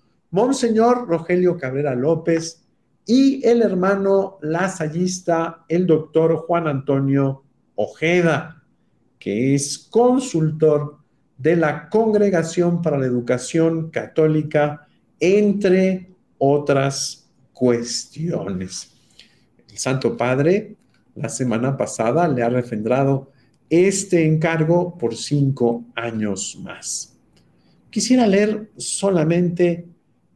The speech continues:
eh, y brevemente algunos datos curriculares de ambos. Don Rogelio Cabrera estudió sus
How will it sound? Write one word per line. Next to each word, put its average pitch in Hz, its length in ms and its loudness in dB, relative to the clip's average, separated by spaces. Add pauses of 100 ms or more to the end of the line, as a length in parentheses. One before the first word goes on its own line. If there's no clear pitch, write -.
eh, 107 80 -6
y - 320 -10
brevemente 123 1040 -2 (240)
algunos 120 540 -10
datos 123 540 -4
curriculares 113 720 -4
de 117 120 0
ambos. 240 480 2
Don 143 160 0
Rogelio 123 640 -2 (720)
Cabrera 127 840 -2 (480)
estudió 127 600 -2
sus - 560 -10